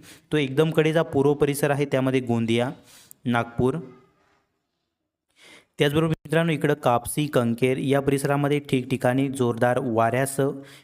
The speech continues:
विजांच्या कडकडाटासह, ढगांच्या गडगडाटासह हलका ते मध्यम स्वरूपाचा पाऊस आपल्याला बघायला मिळू शकतो. हा पाऊस मित्रांनो सर्वदूर नाही आहे, ठिकठिकाणी भाग बदलत या परिसरामध्ये पावसाची शक्यता आहे.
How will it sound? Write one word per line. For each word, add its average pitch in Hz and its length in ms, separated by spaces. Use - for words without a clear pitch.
विजांच्या 143 480
कडकडाटासह, 135 760
ढगांच्या 127 540
गडगडाटासह 120 840
हलका 127 300
ते 147 200
मध्यम 139 480
स्वरूपाचा 123 400
पाऊस 120 340
आपल्याला 120 300
बघायला 117 320
मिळू 117 120
शकतो. 131 440
हा 165 160
पाऊस 175 240
मित्रांनो 175 400
सर्वदूर 147 540
नाही 131 260
आहे, 135 120
ठिकठिकाणी 131 560
भाग 123 360
बदलत 123 420
या 120 120
परिसरामध्ये 117 520
पावसाची 127 500
शक्यता 120 420
आहे. 113 200